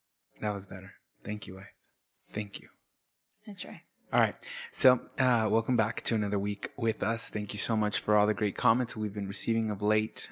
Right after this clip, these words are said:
Speaker 1: Uh, you guys really enjoyed last podcast, which is great. This one, um, I just, uh, I think we gotta just really let our people know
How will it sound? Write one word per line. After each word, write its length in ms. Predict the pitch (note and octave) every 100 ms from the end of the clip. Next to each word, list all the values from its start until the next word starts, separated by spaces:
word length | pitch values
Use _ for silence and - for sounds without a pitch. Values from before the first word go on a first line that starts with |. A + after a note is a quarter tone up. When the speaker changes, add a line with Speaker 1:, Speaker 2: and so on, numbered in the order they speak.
| -
Speaker 1:
Uh, 260 | G#2 G2 G2
you 80 | G2+
guys 200 | G2+ -
really 180 | G#2
enjoyed 260 | G2 F#2+ F#2
last 320 | F#2 F#2 -
podcast, 580 | G2+ G2 - G2+ G#2+ - _ _ _ _ _ _ _ - -
which 160 | A#2
is 100 | A2+
great. 300 | A#2 A#2+ A#2+ - - - - -
This 380 | B2 C3+ E3+ -
one, 380 | B2+ A2 A2 A#2 -
um, 400 | G#2+ G2+ G2+ G2 _ _ _ _ _
I 60 | A2
just, 280 | G#2+ G2 G2+
uh, 220 | F#2+ E2+ - _ _ _ _ -
I 60 |
think 180 | G#2+ G#2
we 80 | G2
gotta 400 | F#2+ F#2+ F2 F2 - _ _ _
just 160 | - -
really 360 | G#2+ F#2 G2+ _ _ _ _ _ _ -
let 220 | A2 G2+
our 80 | G2+
people 260 | - A2 G2
know 520 | G2+ G#2+ A2+ G2+